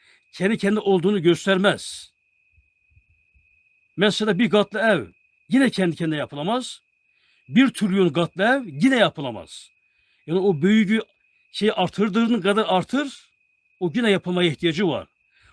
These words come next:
Burada büyük küçük fark etmez. Bir yerde cüz'i bir, cüz'i bir iş var, yine birisi yapmış. Külli bir baş, yine birisi yapmış.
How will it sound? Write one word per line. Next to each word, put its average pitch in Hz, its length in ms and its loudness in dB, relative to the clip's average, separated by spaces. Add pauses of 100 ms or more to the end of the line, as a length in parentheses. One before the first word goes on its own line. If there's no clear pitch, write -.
(120)
Burada 175 340 0
büyük 226 220 4
küçük - 220 -8
fark 196 240 -2
etmez. 185 540 -6 (340)
Bir 165 120 -2
yerde 220 340 2
cüz'i 196 340 0
bir, 202 160 -4
cüz'i 175 480 -2
bir 180 60 4
iş 156 180 -2
var, 254 280 0 (380)
yine 208 260 0
birisi 143 260 -6
yapmış. 107 420 -12 (280)
Külli 180 280 0
bir 165 140 -2
baş, 226 260 -2 (200)
yine 214 200 0
birisi 131 280 -4
yapmış. - 440 -16